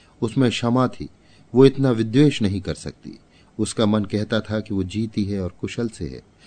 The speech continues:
उसके मैके वालों को कई पत्र लिखे, पर वहां व्यंग और कटु वाक्यों के सिवा और क्या रखा था? अंत को उन्होंने लिखा कि अब उस रत्न की खोज में स्वयं जाता हूं, या तो लेकर ही आऊंगा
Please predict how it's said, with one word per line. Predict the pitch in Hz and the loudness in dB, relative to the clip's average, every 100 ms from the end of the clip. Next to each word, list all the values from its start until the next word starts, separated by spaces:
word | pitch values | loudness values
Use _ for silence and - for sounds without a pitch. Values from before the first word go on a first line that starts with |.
| - - | -20 -2
उसके | 131 127 135 | -2 2 4
मैके | 123 123 127 | 4 2 2
वालों | 113 113 113 | 2 2 0
को | 123 | -4
कई | - 110 | -2 -4
पत्र | 107 120 117 | -2 -6 -4
लिखे, | 101 87 78 65 _ _ _ - | -4 -4 -8 -14 _ _ _ -2
पर | 110 | 0
वहां | 101 98 92 | 2 0 -2
व्यंग | 90 117 107 | -2 -2 -2
और | 98 90 | -4 -4
कटु | 98 98 | -6 -6
वाक्यों | 92 87 - 110 | -4 -4 -4 -8
के | 98 95 | -6 -8
सिवा | - 85 80 - _ _ _ - | -8 -6 -6 -10 _ _ _ -12
और | 87 80 - | -10 -10 -8
क्या | 98 110 | -6 -4
रखा | 101 - 69 | -6 -8 -14
था? | - 58 _ _ - - - | -14 -20 _ _ -20 -14 0
अंत | 127 139 | 0 2
को | 151 | 4
उन्होंने | 135 131 135 | 4 4 2
लिखा | 123 127 123 | 2 0 -2
कि | 113 117 | -2 0
अब | 101 | 0
उस | 104 - - | 0 -4 -4
रत्न | 110 113 | -4 -2
की | 107 101 | -4 -4
खोज | - 110 101 | -4 -4 -2
में | 101 | -4
स्वयं | 92 113 120 | -2 -2 0
जाता | 107 87 - | 0 -2 -4
हूं, | 71 71 - _ _ _ 107 | -10 -10 -18 _ _ _ 0
या | 107 | 0
तो | 104 | 2
लेकर | 101 98 120 120 | 2 2 0 0
ही | 113 | 0
आऊंगा | 117 110 117 113 | 0 0 -2 -4